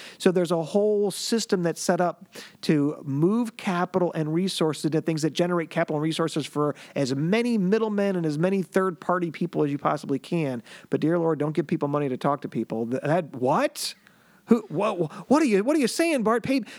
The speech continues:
pay people to spend time talking to people? So this is one of the things that we have. We have a system that, that doesn't want to pay for talk time,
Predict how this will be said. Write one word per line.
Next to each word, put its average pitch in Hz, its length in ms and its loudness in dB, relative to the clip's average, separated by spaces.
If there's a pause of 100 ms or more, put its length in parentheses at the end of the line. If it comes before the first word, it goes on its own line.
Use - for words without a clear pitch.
pay 294 240 4
people 240 320 2
to 202 100 2
spend 220 280 -2
time 202 140 0
talking 190 220 0
to 202 60 0
people? 220 260 2 (220)
So 226 160 6
this 233 220 0
is 240 100 2
one 220 120 2
of 208 80 2
the 180 60 -4
things 202 160 0
that 185 80 4
we 170 80 0
have. 185 140 2
We 180 60 2
have 170 100 0
a 165 40 2
system 196 520 0
that, 156 300 0
that 151 300 0
doesn't 180 360 2
want 160 340 -2
to 147 320 0 (100)
pay 180 760 0 (1600)
for 156 160 2
talk - 400 -2
time, 110 340 -6